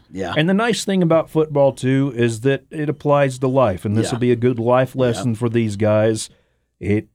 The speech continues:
Speaker 2: obviously, man, it sucks to lose like
Speaker 1: It
Speaker 2: that
Speaker 1: does, it does.
Speaker 2: in the state championship
Speaker 1: Yeah,
Speaker 2: when
Speaker 1: so
Speaker 2: you're going
Speaker 1: close.
Speaker 2: for back-to-back.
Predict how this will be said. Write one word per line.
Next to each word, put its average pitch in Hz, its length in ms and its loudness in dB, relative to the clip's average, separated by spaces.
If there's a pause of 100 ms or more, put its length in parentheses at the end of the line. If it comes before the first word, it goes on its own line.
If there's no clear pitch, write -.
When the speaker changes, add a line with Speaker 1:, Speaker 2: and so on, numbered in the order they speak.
(120)
Speaker 2:
obviously, 113 600 0
man, 117 300 0
it - 160 -10
sucks - 540 -2
to 107 80 -6
lose 110 280 0
like 92 240 -4
Speaker 1:
It - 40 -20
Speaker 2:
that 92 220 -4
Speaker 1:
does, - 140 -20
it 131 200 -10
does. - 240 -14
Speaker 2:
in 104 120 0
the 107 80 2
state 139 320 0
championship 131 680 -2
Speaker 1:
Yeah, - 80 -4
Speaker 2:
when 113 60 0
Speaker 1:
so - 80 2
Speaker 2:
you're 110 80 0
going 123 340 2
Speaker 1:
close. - 60 -12
Speaker 2:
for 107 100 -4
back-to-back. 120 960 0